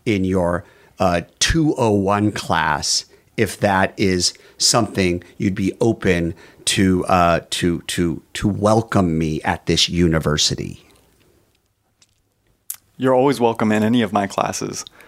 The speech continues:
Speaker 2: I would love for you to sit in, and I, it's a privilege for me to get the opportunity to teach you.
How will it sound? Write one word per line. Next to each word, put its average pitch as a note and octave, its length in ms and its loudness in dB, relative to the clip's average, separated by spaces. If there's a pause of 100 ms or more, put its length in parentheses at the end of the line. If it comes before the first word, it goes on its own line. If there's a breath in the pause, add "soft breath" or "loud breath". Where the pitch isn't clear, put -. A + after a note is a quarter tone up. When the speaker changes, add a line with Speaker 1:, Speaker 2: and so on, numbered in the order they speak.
(580 loud breath)
Speaker 2:
I A#2 100 2
would A#2+ 320 0
love B2 180 2
for - 140 -2
you A2+ 100 2
to G#2 60 0
sit G2+ 240 0
in, G2+ 280 0 (560 loud breath)
and G#2 460 -2
I, - 300 0
it's - 140 -2
a G#2+ 40 -4
privilege A#2+ 340 0
for - 100 -6
me G#2 200 -4
to - 140 -12
get G#2+ 160 -4
the G#2+ 80 -2
opportunity G3+ 580 -4
to G3 160 -10
teach - 320 -10
you. G2 180 -10